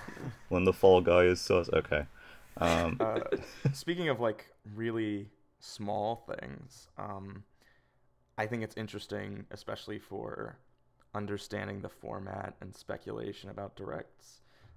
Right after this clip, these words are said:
Speaker 2: that, um, Animal Crossing D L C was in the direct, um, and that it was Mario Animal Crossing D L C, um, because those two factors, that it was D L C, which we've seen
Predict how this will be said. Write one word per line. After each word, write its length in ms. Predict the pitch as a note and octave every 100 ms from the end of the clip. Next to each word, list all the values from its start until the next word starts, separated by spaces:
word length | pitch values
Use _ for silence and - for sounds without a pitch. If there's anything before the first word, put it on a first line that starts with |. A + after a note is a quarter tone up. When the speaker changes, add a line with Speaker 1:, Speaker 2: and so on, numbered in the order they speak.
| -
Speaker 2:
that, 340 | G#2 G#2 G2+ - - -
um, 540 | A2+ F#2 - - D2 - _ _ _ _ _ _ - _ _ _ _ _ _ _ -
Animal 260 | G#2 A#2+
Crossing 440 | A#2 G#2+ G2 G2+ G2
D 160 | G2
L 140 | A2 G#2+
C 500 | - - - D2 - _ _ _ _ _ _ -
was 160 | G#2+ G2+
in 120 | -
the 80 | -
direct, 540 | A#1 - - _ - _
um, 360 | - - - -
and 100 | -
that 60 | G#2
it 80 | E2+
was 240 | G#2 -
Mario 880 | G#2+ G#2 F#2+ C3+ C#3+ A2 D2 - - -
Animal 300 | - - -
Crossing 420 | - - - -
D 120 | -
L 100 | G1+
C, 380 | - - G1+ - - - _ _ _ _ _
um, 480 | - - E2 D#2 - -
because 500 | G#2 G#2 G#2+ - - _ _ -
those 220 | A#2+ -
two 240 | - C3
factors, 640 | A2+ A2 G2+ - G2+ - -
that 100 | -
it 40 | -
was 160 | - _ _ - _ - -
D 120 | A2+
L 80 | A2
C, 200 | G#2+ A#2+
which 200 | G#2 G#2
we've 120 | A2
seen 520 | - D3+ D3+ A#2 G2+